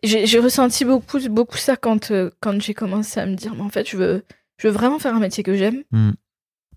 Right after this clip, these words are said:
Speaker 1: Euh, dans mon entourage, je sens vraiment qu'on me le, qu'on me le dise. De, mais pour qui tu te prends ?
Speaker 2: Hmm.
Speaker 1: Et, euh, et je comprends, en fait.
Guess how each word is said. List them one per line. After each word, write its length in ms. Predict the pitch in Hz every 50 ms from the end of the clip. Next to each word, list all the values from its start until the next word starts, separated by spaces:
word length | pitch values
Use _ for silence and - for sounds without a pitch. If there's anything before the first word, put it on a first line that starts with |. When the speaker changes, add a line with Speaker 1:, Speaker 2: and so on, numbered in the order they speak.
| _ _ _ _ _ _ _ _ - _ _ - - - - _ _ _ _ _ _ - -
Speaker 1:
Euh, 640 | 226 233 233 226 220 220 214 208 208 208 202 220 226 - - _ _ _ _ _ _ _ -
dans 180 | 208 202 240
mon 160 | 226 240 240 240
entourage, 400 | 247 233 220 - 240 202 262 254
je 60 | -
sens 120 | 220 208 202
vraiment 260 | 214 208 214 247 240
qu'on 160 | 233 - -
me 100 | 214 214
le, 200 | 214 214 208 202
qu'on 160 | 202 - - 202
me 100 | 208 208
le 140 | 202 202
dise. 400 | 185 196 - 233 262 294 - - _ _ _ _ _ _ _ -
De, 100 | 202 208
mais 140 | 247 247 233
pour 200 | 220 - 233 - -
qui 180 | - - 311
tu 160 | - - 254
te 40 | _
prends ? 300 | - - - - 196 214 _ _ _ - -
Speaker 2:
Hmm. 180 | 110 104 107 110 _ _ _ _ _ _ - - _ _ _ _ _ _ _ _ _ _ _ _ _ _ _ _ _ _ _ _ _ _ _ _ _ _ _ _ _ _ _ _ _ _ _ _ _ -
Speaker 1:
Et, 220 | 220 226 226 233
euh, 320 | 226 220 214 202 208 208 196 -
et 120 | 214 233
je 100 | 226 -
comprends, 460 | - 254 247 233 - 226 220 196 - _ _ _ _ _
en 140 | - 208 208
fait. 320 | - 202 202 _ - _